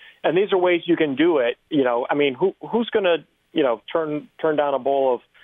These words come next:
fresh picked blueberries on a table? I mean, you know, and, and you don't have to think about, wow, you know, this, this multi-generational business, uh, I was able to support because I went out and did some blueberry picking. You can just enjoy blueberries, but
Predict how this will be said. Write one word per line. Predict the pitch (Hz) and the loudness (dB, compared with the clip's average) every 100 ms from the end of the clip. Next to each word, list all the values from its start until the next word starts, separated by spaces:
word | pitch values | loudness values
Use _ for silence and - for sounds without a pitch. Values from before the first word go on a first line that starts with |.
| _ _ - | _ _ -4
fresh | 160 - - | -4 -4 -4
picked | 139 - 135 | -4 -4 -4
blueberries | 120 143 135 110 104 101 - | 0 0 0 0 0 -2 -4
on | - 110 | -2 -2
a | 101 | -2
table? | 107 101 107 | -2 -2 -2
I | 117 | 0
mean, | 135 | 0
you | 147 | 2
know, | 143 131 | 2 2
and, | 151 139 - - - | 0 -4 -6 -6 0
and | 147 | 2
you | |
don't | 190 202 | 2 2
have | 208 | -2
to | 156 | -4
think | - 214 | -2 -2
about, | 160 156 139 | 0 -2 -2
wow, | 175 208 175 | -2 0 0
you | 131 | 0
know, | 131 127 | 0 0
this, | 127 - - - - | -2 -6 -20 -18 -6
this | 143 | -2
multi-generational | 151 156 156 139 143 139 139 135 143 120 | -2 0 -2 0 0 2 0 0 -4 -2
business, | 127 147 143 127 - _ - - - - | 0 -2 0 -2 -4 _ -20 -20 -20 -4
uh, | |
I | 127 123 139 | -2 0 0
was | 139 131 | -2 0
able | 147 147 | 0 0
to | 139 117 - | -4 -8 -4
support | 165 170 - | -4 -4 -6
because | - 120 | -6 -2
I | 131 | 0
went | 127 127 | 0 -2
out | 131 | -2
and | 123 | -2
did | 123 | -4
some | 117 | -2
blueberry | 110 143 135 113 | -2 0 0 -2
picking. | - 104 117 117 | -2 -2 0 0
You | 131 | 2
can | 147 | 0
just | 151 180 | -2 -2
enjoy | 165 151 165 | 0 0 0
blueberries, | 143 170 160 113 110 113 - - - - _ | 2 0 2 0 0 0 -4 -20 -20 -20 _
but | 147 135 | -8 -8